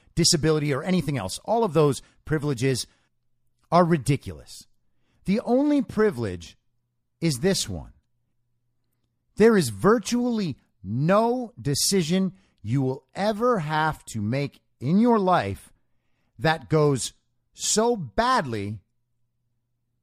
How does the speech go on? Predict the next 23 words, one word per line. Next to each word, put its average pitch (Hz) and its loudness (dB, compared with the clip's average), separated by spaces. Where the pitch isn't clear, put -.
you 185 6
may 208 4
lose 175 2
your 196 2
position 147 -2
in 127 -2
society. 101 -4
All 85 -12
right? 135 -4
That's 190 0
privilege. 120 -6
Knowing 165 2
that 190 0
no 170 0
matter 160 0
how 156 0
lazy 196 -2
or 139 -4
stupid 190 -2
or 139 -6
mindless 147 -2
you 107 -2
are 92 -4